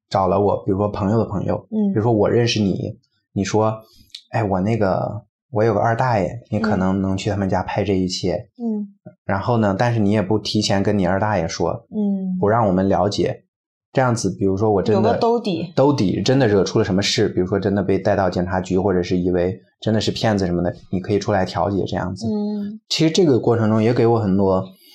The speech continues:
Speaker 1: 很多感动，就是那种转变，就是你说的转变，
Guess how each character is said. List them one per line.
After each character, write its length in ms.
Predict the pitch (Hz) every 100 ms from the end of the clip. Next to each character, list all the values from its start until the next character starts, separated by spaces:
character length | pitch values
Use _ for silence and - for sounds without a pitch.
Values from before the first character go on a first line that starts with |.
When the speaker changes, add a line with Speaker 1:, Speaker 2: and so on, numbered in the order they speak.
| - - _
Speaker 1:
很 260 | - 95 92
多 400 | 98 98 95 92 - -
感 240 | - 95 92
动， 200 | 101 98
就 100 | 101
是 500 | - 101 92 - - _ _ _ _ _ _ _ _ -
那 140 | 131
种 180 | 113 113
转 240 | 117 92 92
变， 180 | 101 123
就 80 | 127
是 60 |
你 80 | 101
说 160 | 90 95
的 80 | 95
转 200 | 85 -
变， 300 | 87 117